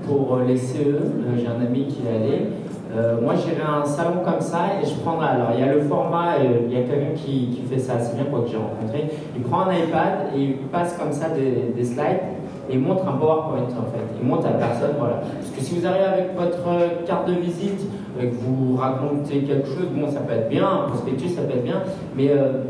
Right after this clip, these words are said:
l'iPad avec les slides, ça peut être encore plus concret, c'est moins cher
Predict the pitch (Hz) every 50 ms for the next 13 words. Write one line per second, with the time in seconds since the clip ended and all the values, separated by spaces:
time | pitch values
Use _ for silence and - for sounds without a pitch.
0 | - - - - - - - - 127 131 127 123 - - 196 - - - 143 139
1 | 135 123 127 131 - - 135 139 147 143 143 143 - 147 131 - - - - 139
2 | 135 139 139 139 139 139 139 143 147 - - 180 175 175 175 175 - 196 196 196
3 | - - 139 139 131 135 143 151 156 156 156 165 175 170